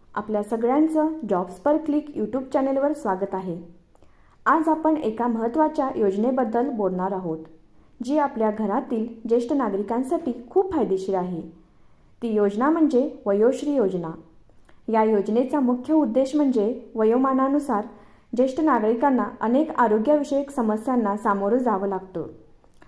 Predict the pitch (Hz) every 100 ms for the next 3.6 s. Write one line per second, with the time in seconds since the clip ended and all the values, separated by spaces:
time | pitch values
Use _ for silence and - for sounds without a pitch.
0 | - 214 226 226 226 240 247 302 269 254
1 | - - 202 196 208 214 262 262 294 269
2 | 277 294 294 233 226 - 269 285 302 302
3 | 208 - 277 269 233 233